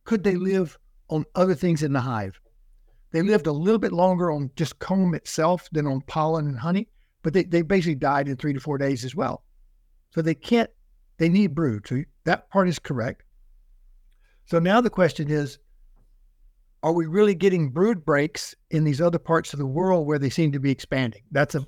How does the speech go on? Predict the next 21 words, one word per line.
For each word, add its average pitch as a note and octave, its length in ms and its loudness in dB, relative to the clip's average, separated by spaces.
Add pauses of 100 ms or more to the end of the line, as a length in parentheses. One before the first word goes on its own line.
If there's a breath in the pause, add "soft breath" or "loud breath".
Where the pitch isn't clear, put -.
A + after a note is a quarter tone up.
that's - 220 0
question D#3 420 -2
number C3+ 220 -2
one. A#2 380 -4
Maybe F#3 480 2 (1120)
because D3 240 -2
of B2+ 140 -4
climate G#3+ 400 2
change, G#3 360 2
maybe C#3+ 300 -2
because C3+ 340 -2
of C3 100 -2
our B2 100 0
beekeeping D#3+ 480 -2
habits, E3 400 0
we're A#2 100 -6
feeding D3+ 400 -2
bees D3 240 -4
more D3 240 -2
or B2+ 60 -4
something. D3+ 420 -2